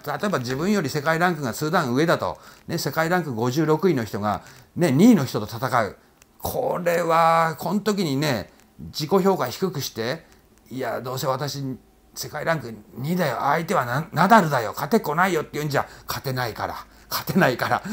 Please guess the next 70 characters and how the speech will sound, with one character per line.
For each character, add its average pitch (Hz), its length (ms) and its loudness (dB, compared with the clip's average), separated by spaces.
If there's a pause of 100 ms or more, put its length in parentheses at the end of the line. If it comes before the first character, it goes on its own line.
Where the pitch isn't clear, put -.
<laughs> 175 220 2
ス - 120 -6
ポ 156 100 0
ー 165 40 -4
ツ 165 60 -10
選 185 160 -2
手 180 80 -2
な 139 80 -2
ん 123 40 -4
か 117 60 -4
メ 135 140 0
ン 202 80 2
タ 160 100 2
ル 113 100 -2
ね、 143 240 0 (280)
思 147 220 -4
い 208 40 -2
っ 175 40 -4
き - 160 -4
り、 170 280 2
あ - 240 -10
の、 147 120 -6
自 135 140 -4
己 - 40 -4
評 202 220 8
価 143 80 -2
高 147 260 4
め 147 100 4
て、 98 260 -4 (200)
勝 - 180 -2
て 254 120 10
る 226 100 8
ん 156 100 4
だ 110 120 -2
と。 - 120 -18 (320)
勝 - 180 -4
て 262 100 8
る 254 120 6
ん 156 60 0
だ 131 120 -2
と。 - 120 -8
あ 127 80 -4
の、 120 60 -4
ボ 156 160 0
ク - 100 -8
シ 202 100 0
ン 151 100 2
グ 117 60 0
の 107 80 -2
ね、 156 240 2 (200)
始 139 240 -4
ま 180 80 2
る 175 100 2
前 170 180 2
の、 110 240 -2 (260)
あ 117 160 -8
の、 127 120 -4
睨 143 280 2
み 208 120 4
合 214 60 4
い - 20 4
み 208 120 4
た 180 80 0
い - 20 -4
な 110 80 -6
も 135 100 -6
ん 165 40 -4
で 117 80 -8
す - 100 -12
よ。 87 140 -6